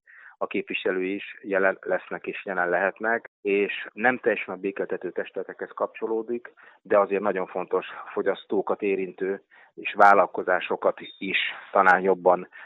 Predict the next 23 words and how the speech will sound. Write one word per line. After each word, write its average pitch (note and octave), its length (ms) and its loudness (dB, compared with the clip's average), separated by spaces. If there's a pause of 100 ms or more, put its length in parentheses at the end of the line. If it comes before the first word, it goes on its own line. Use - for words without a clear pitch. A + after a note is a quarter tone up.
(120)
befolyásoló, F2+ 800 4
magatartásokat F#2+ 840 -2
jobban F2+ 240 -6
befolyásoló F#2 840 -4 (380)
változás F#2 540 2
az, G#2 200 2
hogy - 200 -8
amennyiben G#2 640 2 (120)
fogyasztóvédelmi F#2+ 1000 -4 (160)
szabályt G2 560 4
megszeg, F#2 600 -4 (380)
bármilyen A2 500 6
rendelkezést F2 840 -2
a F2+ 200 -4
vállalkozás, G2 840 2 (440)
nagyon F2+ 260 -4
sok - 320 -6
jogszabályról G2 640 -2
van F#2 260 -4
szó, F#2 80 -12
amelyet E2+ 220 -8
teljesíteniük G2+ 640 -4
kell, A2+ 280 0